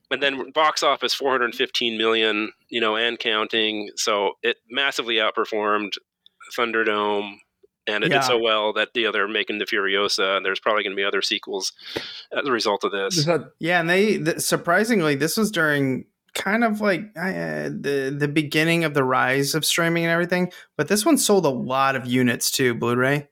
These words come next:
Speaker 3: Mm-hmm.
Speaker 2: units,
Speaker 3: But it
Speaker 2: and caused a lot of people to, you know,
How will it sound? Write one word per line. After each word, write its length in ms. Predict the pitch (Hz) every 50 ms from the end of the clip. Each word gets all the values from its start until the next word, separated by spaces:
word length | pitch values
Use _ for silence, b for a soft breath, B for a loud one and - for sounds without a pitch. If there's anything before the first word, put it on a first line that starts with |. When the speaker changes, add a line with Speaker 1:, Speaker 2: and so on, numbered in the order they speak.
| _ -
Speaker 3:
Mm-hmm. 180 | 113 107 104 -
Speaker 2:
units, 500 | 143 143 156 156 - - - - - B B B B B B B
Speaker 3:
But 120 | 202 185
it 60 | 180
Speaker 2:
and 480 | 135 139 139 135 131 127 127 123 123 - - _ _ _ _ _ _ _ _ _
caused 400 | - - 147 147 147 147 139 139
a 40 | 156 147
lot 300 | 139 131 135 139 147 147
of 60 | 143
people 380 | - 170 156 147 156 151 139
to, 480 | 135 - - 147 139 131 127 127 127 131
you 120 | 135 135 135
know, 340 | 131 131 127 127 127 123